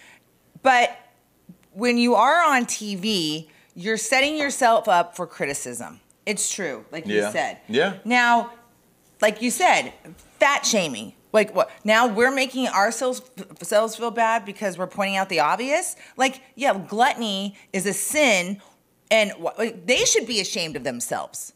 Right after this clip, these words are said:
Speaker 1: really, to be quite honest. Or, and that, um, Adam Levine, he's, uh, an, an adulterer, right?
Speaker 2: Allegedly.
Speaker 1: An, a, a,
Speaker 2: So
Speaker 1: allegedly.
Speaker 2: adultery is also a sin in the Bible.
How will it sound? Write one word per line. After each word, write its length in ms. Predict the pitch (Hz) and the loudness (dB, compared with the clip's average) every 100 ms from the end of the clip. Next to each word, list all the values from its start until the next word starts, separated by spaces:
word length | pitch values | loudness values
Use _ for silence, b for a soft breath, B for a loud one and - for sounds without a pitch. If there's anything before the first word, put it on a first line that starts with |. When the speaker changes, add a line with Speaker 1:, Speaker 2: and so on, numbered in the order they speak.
| _ | _
Speaker 1:
really, 520 | 143 269 254 247 302 _ _ | 0 2 2 0 -4 _ _
to 60 | 185 | -14
be 100 | 202 | -12
quite 260 | 214 196 180 | -4 -4 -2
honest. 540 | 262 233 269 - - _ | -4 -4 -8 -12 -20 _
Or, 240 | 262 302 - B - | 2 2 0 B -4
and 80 | 294 | -2
that, 360 | 277 233 - | 0 -2 0
um, 320 | 247 233 226 - | 4 4 2 0
Adam 220 | 254 285 277 | 0 0 0
Levine, 480 | 233 247 190 135 - b | -2 -2 -4 -8 -16 b
he's, 420 | b - 247 262 233 | b -10 -6 -6 -2
uh, 300 | 220 208 - | 0 0 0
an, 100 | 214 | -2
an 260 | 220 - 202 | -2 -2 -2
adulterer, 720 | 175 190 330 - 170 104 - | 2 2 2 -2 -4 -4 -4
right? 160 | 104 151 113 | 0 4 4
Speaker 2:
Allegedly. 500 | 117 104 85 95 120 _ 175 | 2 0 -2 -4 -6 _ -12
Speaker 1:
An, 140 | 165 160 | -10 -12
a, 100 | - 170 - | -2 -2 2
a, 80 | 175 | 2
Speaker 2:
So 100 | 175 | 4
Speaker 1:
allegedly. 280 | 220 147 135 | 4 4 4
Speaker 2:
adultery 440 | 139 156 151 185 | 6 4 4 0
is 80 | 147 | 4
also 320 | 135 185 - | 4 4 0
a 40 | 113 | -6
sin 200 | - 110 | -4 -4
in 80 | 95 | -4
the 80 | 78 | -4
Bible. 520 | 78 78 76 - | -4 -4 -6 -14